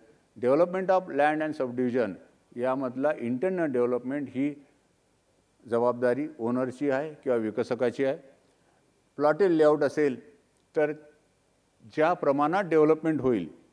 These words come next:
त्या प्रमाणात त्यामधले plots हे डेव्हलपमेंटला release होतील, कन्स्ट्रक्शनला release होतील, अशी condition टाकण्यात आलेली आहे. आणि पूर्ण development झाल्यानंतर पूर्ण plot release होतील.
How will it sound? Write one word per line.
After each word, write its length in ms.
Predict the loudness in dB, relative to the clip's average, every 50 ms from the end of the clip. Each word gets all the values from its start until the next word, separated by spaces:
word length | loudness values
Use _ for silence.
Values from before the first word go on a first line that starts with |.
| _ _ _ _ 0
त्या 160 | 2 2 2
प्रमाणात 540 | 2 0 -4 -4 -4 -4 -2 -2 -2 -2 -4 -6 -10 -6 -2
त्यामधले 480 | 0 0 0 0 -4 -6 -4 -4 -4
plots 460 | -4 -4 -4 -2 -2 -2 -2 -2 -4 -4
हे 380 | -4 -2 -2 -4 -6 -12 -20 _ _ _ _ _ _ _ _ _ _ _ _ _ _ _ _ _ _ _ _ _ _ _ _ _ _ _ _ _ _ _ _ _
डेव्हलपमेंटला 800 | -4 0 2 4 4 2 2 0 -2 -2 -2 -2 -2 -2 -2 -2
release 300 | -2 -2 -2 -2 -2 -2
होतील, 260 | -4 -6 -6 -8 -10 -8
कन्स्ट्रक्शनला 680 | -4 -4 -4 -4 -4 -6 -6 -4 -4 -4 -2 -2 -2 -2
release 280 | -2 -2 -2 -2 -2
होतील, 360 | -2 -4 -4 -4 -4 -4 -6 -8 -12 -12 -12
अशी 180 | -10 -8 -8 -6
condition 480 | -4 -4 -4 -4 -4 -4 -6 -6 -8 -10 -12 -18 -20 -16 -8 -6
टाकण्यात 340 | -6 -4 -4 -6 -4 -2
आलेली 300 | -2 0 0 0 0 0
आहे. 100 | -2 -2 -4 -10 -20 -20 _ _ _ _ _ _ _ _ _ _ _ _ _ _ _ _ _ _ _ _ _ _ _ _ _ _ _ _ _ _ _ _ _ _ _ _ _ _ _ _ _ _ _ _ _
आणि 320 | -6 -2 0 0 0 -2 -4 -8 -18 _ _ -2
पूर्ण 260 | 0 0 0 0 0
development 520 | 2 4 4 4 4 2 0 -2 -2 -2
झाल्यानंतर 360 | 0 0 0 0 -2 -2 -4 -4
पूर्ण 320 | -4 -4 -2 -2 -2 -2
plot 260 | 0 2 2 2 2 0 -6 -16 -20 _ _ _ -8
release 340 | -6 -4 -2 -2 -2 -2 -4
होतील. 300 | -4 -4 -6 -6 -8